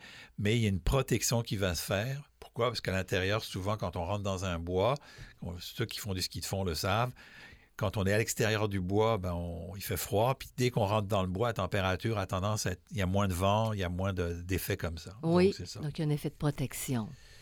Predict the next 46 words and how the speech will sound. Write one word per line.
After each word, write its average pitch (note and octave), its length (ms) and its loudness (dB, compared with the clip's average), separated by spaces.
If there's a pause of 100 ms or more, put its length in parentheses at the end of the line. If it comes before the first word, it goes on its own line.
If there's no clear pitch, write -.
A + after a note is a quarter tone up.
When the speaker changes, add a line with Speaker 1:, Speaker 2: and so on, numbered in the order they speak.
(160)
Speaker 2:
Bien. A3+ 460 2 (440)
Puis F#3+ 80 2
la G#3 100 8
zone C#4+ 160 2
de A#3 80 8
rusticité - 600 2
qui F#3+ 80 2
est - 120 0
indiquée C3+ 380 0
sur A3+ 280 0
une F3 120 2
plante, B2 720 -6 (420)
est-ce F#3+ 180 0
qu'on B3+ 180 4
peut D#4 200 6
se - 160 2
fier G3+ 280 6
à D#3+ 100 4
ça ? D3 340 4
Speaker 1:
Non, G#2+ 240 6
c'est G2 160 0
pas A2 120 2
une G#2+ 60 4
donnée G2 240 4
fiable. G2 480 4
Pour F3 100 2
une G3 60 8
Speaker 2:
Euh. G3+ 160 8
Speaker 1:
bonne G3+ 200 8
raison, A2+ 600 2
parce - 260 -2
que B2+ 420 2 (120)
les G2+ 220 2
Américains A#2+ 560 2
et B2 60 4
les G2+ 80 0
Canadiens A2 440 2
ont F#2+ 80 4
pas C3+ 280 4
la A2 140 6
même G2 300 2
zone F#2 200 0
de F#2 80 0
rusticité. - 760 -4 (640)
Les F#2+ 300 0
Américains C3+ 720 0